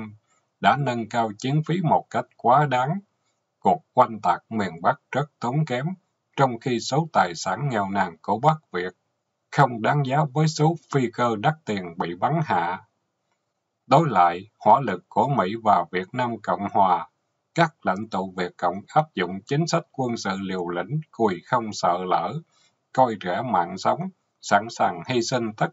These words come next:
cả thanh niên miền Bắc để bảo vệ quyền lực của Đảng Cộng sản Việt Nam. Tại miền Nam, phe ta hay lạm dụng hỏa lực. Tâm lý chung của người cầm quân là không muốn thấy binh sĩ của mình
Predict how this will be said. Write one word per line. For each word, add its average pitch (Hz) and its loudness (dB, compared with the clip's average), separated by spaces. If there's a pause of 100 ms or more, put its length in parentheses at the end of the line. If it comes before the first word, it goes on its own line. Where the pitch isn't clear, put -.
cả 180 2
thanh 123 -2
niên 113 -4
miền 87 -6
Bắc 139 2 (580)
để 90 0
bảo 90 0
vệ 87 -2
quyền 95 -4
lực 87 -6 (100)
của 113 -2
Đảng 101 -4
Cộng - -4
sản 80 -4 (100)
Việt 90 -6 (100)
Nam. 107 -2 (880)
Tại 92 2
miền 98 -4 (120)
Nam, 104 -4 (140)
phe 117 -2
ta 98 4
hay 110 -2
lạm 92 0
dụng 90 -4
hỏa 90 2
lực. 98 -2 (480)
Tâm 123 2
lý 143 0
chung 120 -2
của 151 2
người 98 2
cầm - 0 (180)
quân 117 -2
là 90 2 (120)
không 120 0
muốn 143 0
thấy 160 2
binh 127 -4
sĩ 92 -6
của 123 -2
mình 101 0